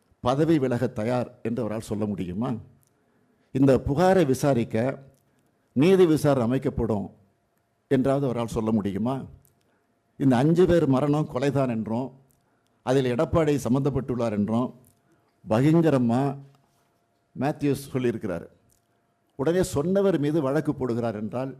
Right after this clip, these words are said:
ஏன் பயம்? நடந்தது விபத்து தான் என்று முதல்ல நிரூபிக்கட்டும்.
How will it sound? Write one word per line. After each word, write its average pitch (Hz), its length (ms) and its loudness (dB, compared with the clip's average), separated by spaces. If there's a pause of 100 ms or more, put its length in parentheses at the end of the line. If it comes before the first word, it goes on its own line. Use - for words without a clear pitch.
ஏன் 131 260 -2
பயம்? 113 400 -2 (760)
நடந்தது 175 500 0
விபத்து 147 320 0
தான் 156 160 0
என்று 143 220 -2
முதல்ல 156 320 -2
நிரூபிக்கட்டும். 147 600 -4